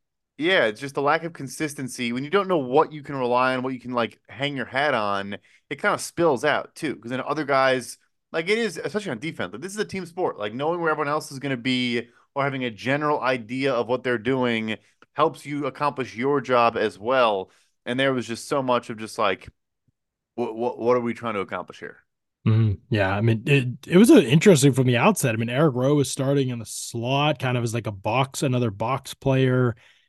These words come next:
Speaker 2: Eh, they rotated all four of these linebackers a ton. Chandon Sullivan, even though he's been, probably played his best football of the year last month, was demoted. I think he only had twenty snaps. Eric Rowe had, like, fifty-seven. Rowe did have a nice pass deflection in the middle of the field. I will give him credit for that.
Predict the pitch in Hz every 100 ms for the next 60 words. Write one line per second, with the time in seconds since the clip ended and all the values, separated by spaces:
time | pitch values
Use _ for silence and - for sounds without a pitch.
0 | _ - 113 - 135 113 117 147 147 127
1 | 120 117 - 143 131 117 120 156 160 151
2 | 139 - 127 120 - 131 123 123 120 117
3 | 110 _ - _ _ - 139 139 127 139
4 | 135 123 123 120 120 135 127 120 120 110
5 | 127 113 - _ 110 113 - 120 101 95
6 | 113 113 - 117 131 120 107 107 135 165
7 | 143 135 127 131 120 113 135 175 - 113
8 | 101 - - 117 120 117 117 113 113 110
9 | 104 - 123 127 - 120 113 117 123 117
10 | 107 120 113 107 101 101 - 135 120 117
11 | - - 127 110 107 107 - - 131 156
12 | 165 180 180 160 147 143 - 143 127 -
13 | 117 127 - 123 120 120 117 107 120 113
14 | 117 127 117 110 107 113 107 107 104 104
15 | 107